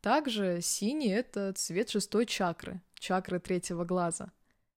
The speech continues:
Энергия этой чакры направлена на процессы восприятия и осознания. И это именно то, о чем я хочу вести речь в подкасте. Теперь о мерцании.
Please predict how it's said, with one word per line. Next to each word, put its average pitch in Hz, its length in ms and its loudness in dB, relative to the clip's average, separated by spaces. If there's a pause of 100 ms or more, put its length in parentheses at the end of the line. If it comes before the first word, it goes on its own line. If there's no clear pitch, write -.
Энергия 196 380 2
этой 185 160 0
чакры 220 400 0
направлена 180 640 0
на 175 180 2
процессы 175 720 0
восприятия 170 720 0
и 175 60 2
осознания. 180 720 2 (320)
И - 140 0
это 196 200 4
именно 185 300 2
то, 247 280 2
о 214 100 4
чем 214 220 2
я 180 100 2
хочу 175 240 -2
вести 170 320 -2
речь 202 180 -2
в - 60 -14
подкасте. 170 600 -6 (800)
Теперь 311 280 0
о - 20 0
мерцании. 202 640 -2